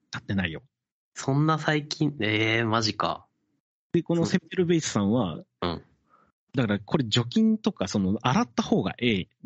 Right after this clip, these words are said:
Speaker 1: ぞ、みたいな、
Speaker 2: <laughs>
Speaker 1: 検証するんですよ。
Speaker 2: あー。
Speaker 1: まあ、手洗い、あの、だから手を洗って、えー、
Speaker 2: うん。
Speaker 1: 治療に当たりましょうとか、
Speaker 2: うん。
Speaker 1: えー、
Speaker 2: うん。
Speaker 1: 使った手術とかちゃんと消毒しましょうと。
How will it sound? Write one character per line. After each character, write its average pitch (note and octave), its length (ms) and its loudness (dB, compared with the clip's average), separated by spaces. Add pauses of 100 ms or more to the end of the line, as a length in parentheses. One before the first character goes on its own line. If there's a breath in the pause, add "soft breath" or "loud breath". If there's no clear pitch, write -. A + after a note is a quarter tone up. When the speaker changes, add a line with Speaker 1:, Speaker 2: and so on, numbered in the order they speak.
(200)
Speaker 1:
ぞ、 - 220 -4
み F#2+ 140 0
た F#2+ 120 2
い F2 60 -2
な、 E2+ 220 -6 (220)
Speaker 2:
<laughs> - 640 0
Speaker 1:
検 C3+ 200 -2
証 A#2+ 120 -2
す - 120 -2
る G2+ 100 4
ん E2+ 40 -2
で - 60 -12
す - 80 -12
よ。 - 60 -8 (320 loud breath)
Speaker 2:
あ A2+ 540 0
ー。 - 240 -20 (360)
Speaker 1:
ま C3 100 2
あ、 - 20 -6
手 C3 180 0
洗 G#2 200 0
い、 D2+ 180 -6 (480)
あ G#2+ 160 0
の、 F#2+ 140 2
だ F#2+ 80 2
か F#2+ 60 0
ら F#2 60 -4
手 - 140 0
を G#2+ 100 0
洗 A2+ 120 0
っ - 40 -6
て、 F3+ 300 -2 (340 loud breath)
え - 60 -2
ー、 F#2+ 120 0
Speaker 2:
う - 40 2
ん。 F2 80 -4 (320)
Speaker 1:
治 - 140 2
療 F#2+ 380 0 (100)
に E3+ 200 2
当 G#2+ 80 -2
た A#2 100 0
り G2 120 0
ま G2+ 140 0
し - 120 0
ょ D#2 100 -2
う - 40 -14 (500)
と - 100 -2
か、 C#3+ 180 -2
Speaker 2:
う - 20 2
ん。 G2 400 -2 (180)
Speaker 1:
え G2+ 40 -2
ー、 G2 40 2
Speaker 2:
う F#2 40 2 (100)
ん。 - 80 -4 (280)
Speaker 1:
使 - 160 -4
っ B2+ 60 0
た D3+ 220 -2
手 B2 220 2
術 G#2+ 220 -2
と A#2+ 80 2
か D3+ 160 0
ち - 100 -2
ゃ A2 60 4
ん G2+ 60 2
と A2 100 -4
消 E3+ 240 2
毒 D#3 160 2
し - 140 4
ま A#2 120 2
し - 100 0
ょ F2+ 40 -2
う - 60 -12
と。 - 100 -20